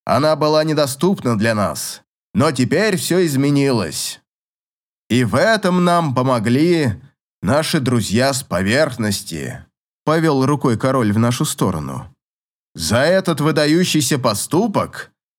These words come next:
я уже наградил наших героев. Надеюсь, они остались довольны».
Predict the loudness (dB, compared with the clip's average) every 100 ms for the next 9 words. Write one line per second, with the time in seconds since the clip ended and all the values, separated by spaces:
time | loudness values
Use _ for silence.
0 | _ -2 2 2 2 2 2 2 0 2
1 | 2 4 2 2 0 -2 0 0 2 0
2 | -4 -10 -18 _ _ _ _ _ _ -4
3 | -2 2 2 2 0 0 2 0 0 -2
4 | 0 0 -2 -4 -10 _ -2 -2 2 2
5 | 0 -2 -6 -10